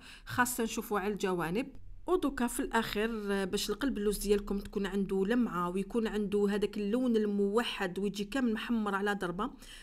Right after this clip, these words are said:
ناخذوا هنايا مغرفه تاع السمن. انا استعملت السمن هذا تاع الوليمه، هذا تاني البنات ريحته ما شاء الله، ريحته ريحه الزبده،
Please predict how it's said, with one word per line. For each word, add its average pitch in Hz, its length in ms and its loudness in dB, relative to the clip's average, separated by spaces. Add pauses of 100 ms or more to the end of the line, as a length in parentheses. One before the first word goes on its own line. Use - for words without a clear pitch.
(120)
ناخذوا 240 300 0
هنايا 208 440 2
مغرفه 214 400 -2
تاع 208 160 -4
السمن. 247 420 0
انا 208 120 0
استعملت 202 420 -2
السمن 202 340 0
هذا 190 240 -2
تاع 185 160 -4
الوليمه، 190 640 0 (340)
هذا 214 220 2
تاني 214 300 0
البنات 208 380 -2
ريحته 208 340 -2
ما 208 280 2
شاء - 260 -4
الله، 208 300 0
ريحته 208 360 -2
ريحه 202 280 -2
الزبده، 196 560 0